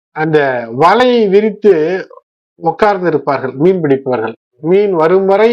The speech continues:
இருந்து பிடித்து வந்து விடுவார்கள். இல்லை என்றால் கொக்கு ஒற்றை காலிலே நின்று இருந்திருக்கும், தவம் கிடந்து இருந்திருக்கும், அதனுடைய இடையை விட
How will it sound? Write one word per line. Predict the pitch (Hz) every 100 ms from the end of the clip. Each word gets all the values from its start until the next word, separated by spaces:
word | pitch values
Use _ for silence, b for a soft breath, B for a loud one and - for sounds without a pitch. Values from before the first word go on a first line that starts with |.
| 226
இருந்து | 180 185 208
பிடித்து | 202 180 -
வந்து | 151 131
விடுவார்கள். | 120 117 110 110 - _ _ _ _ _ -
இல்லை | 165 226
என்றால் | 220 208 220 190 170 185 -
கொக்கு | 214 - 233
ஒற்றை | 160 160 214 214
காலிலே | 202 214 226 233
நின்று | 214 196 202
இருந்திருக்கும், | 196 180 156 147 139
தவம் | 120 147 180
கிடந்து | 190 196 208 196
இருந்திருக்கும், | 175 151 135 - 117 _ _ _ _ _ _ _
அதனுடைய | 131 156 208 214 202 202 190 180
இடையை | 185 214 214
விட | 208 208